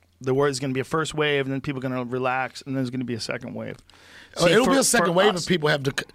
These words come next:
Speaker 2: if people build too much confidence. It's
Speaker 1: Yeah.
Speaker 2: definitely gonna be a second wave.
Speaker 1: What's weird to me is how some people get it and it's nothing. They don't even, they, they, they just like, "Oh, I had a cough for a couple days. I can't believe I had that."
Speaker 2: A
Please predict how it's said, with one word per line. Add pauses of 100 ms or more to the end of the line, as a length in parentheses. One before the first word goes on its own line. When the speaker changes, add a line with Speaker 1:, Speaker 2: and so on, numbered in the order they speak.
(380)
Speaker 2:
if
people
build
too
much
confidence.
It's
Speaker 1:
Yeah.
Speaker 2:
definitely
gonna
be
a
second
wave.
Speaker 1:
What's
weird
to
me
is
how
some
people
get
it
and
it's
nothing. (200)
They
don't
even,
they,
they,
they
just
like,
"Oh,
I
had
a
cough
for
a
couple
days.
I
can't
believe
I
had
that."
Speaker 2:
A